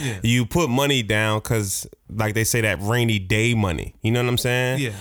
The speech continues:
Speaker 2: But then we not even really talking on super responsible,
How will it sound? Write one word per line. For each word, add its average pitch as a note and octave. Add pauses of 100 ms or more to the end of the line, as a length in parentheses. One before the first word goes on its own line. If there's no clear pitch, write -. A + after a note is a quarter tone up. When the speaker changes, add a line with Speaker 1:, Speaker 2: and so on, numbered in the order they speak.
(140)
Speaker 2:
But G#2+
then B2
we C#3+
not G3
even D3
really C#3
talking D#3+
on A#2
super A2+
responsible, G2